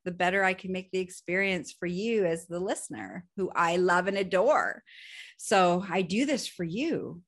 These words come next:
So let me know how I'm doing. Is it working for you? Do you need me to do something differently? Um, and you can reach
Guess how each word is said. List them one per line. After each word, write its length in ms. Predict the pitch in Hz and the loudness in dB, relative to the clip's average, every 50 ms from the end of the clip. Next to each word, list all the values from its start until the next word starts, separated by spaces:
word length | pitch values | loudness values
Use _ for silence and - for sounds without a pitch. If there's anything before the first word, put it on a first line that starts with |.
| _ _ _ _ _ _ _ _ _ _ _ _ _ _ _ _ - - _ - | _ _ _ _ _ _ _ _ _ _ _ _ _ _ _ _ -20 -20 _ -12
So 160 | - - 185 | -8 -4 0
let 160 | 180 208 226 | 0 2 2
me 120 | 233 247 247 | 2 2 2
know 220 | 233 226 220 220 | 4 4 4 2
how 220 | 202 180 220 214 220 | 2 2 0 0 0
I'm 160 | 214 208 185 | 0 0 0
doing. 400 | 170 196 254 302 285 170 - - _ _ _ - | 0 0 0 0 -2 -2 -6 -14 _ _ _ -10
Is 160 | 165 156 156 | -8 -8 -8
it 140 | - - - | -8 -10 -6
working 400 | 147 156 180 185 - 262 247 240 | -6 -6 -4 -2 -2 -2 -2 0
for 220 | 247 262 262 277 | 0 0 0 0
you? 460 | 294 294 294 302 302 302 302 294 277 | 0 0 -2 -2 -2 -4 -4 -4 -6
Do 140 | 214 175 165 | -6 -6 -6
you 80 | 151 147 | -4 -4
need 280 | 147 156 175 202 214 | -2 -2 -2 -2 -2
me 100 | 220 233 240 | -2 -2 -2
to 80 | 220 202 | -2 -4
do 180 | 180 214 233 | -4 -4 -6
something 400 | 226 - 240 233 226 226 220 220 | -4 -4 -4 -4 -4 -4 -6 -4
differently? 840 | 208 226 240 240 - 269 285 - 254 262 262 262 262 262 262 262 - - - - - - - - _ _ _ _ - _ - | -4 -4 -6 -4 -6 -6 -6 -4 -4 -4 -4 -2 -2 -2 -4 -6 -8 -12 -20 -20 -20 -20 -20 -20 _ _ _ _ -16 _ -4
Um, 480 | 185 180 175 170 165 165 165 170 165 - - | -2 0 0 0 0 -2 -2 -4 -6 -6 -4
and 180 | 180 185 190 | -4 -2 -2
you 60 | 190 | -4
can 220 | 190 190 190 185 185 | -4 -4 -4 -2 -2
reach 600 | 196 220 226 233 - - - - - - - | -2 -2 -2 -2 -4 -4 -4 -4 -4 -4 -6